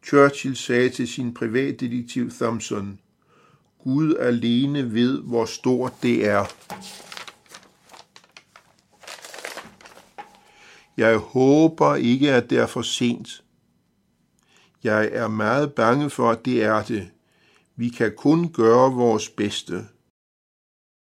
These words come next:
Churchill skrev et brev til Chamberlain, hvor han håbede, at han blev ved hans side.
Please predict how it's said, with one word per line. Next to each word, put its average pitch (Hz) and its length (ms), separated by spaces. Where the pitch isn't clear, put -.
Churchill 131 500
skrev 127 380
et 123 180
brev 117 260
til 113 180
Chamberlain, 113 840
hvor 107 120
han 107 120
håbede, 127 760
at 104 120
han 110 160
blev 120 280
ved 117 80
hans 104 200
side. 98 580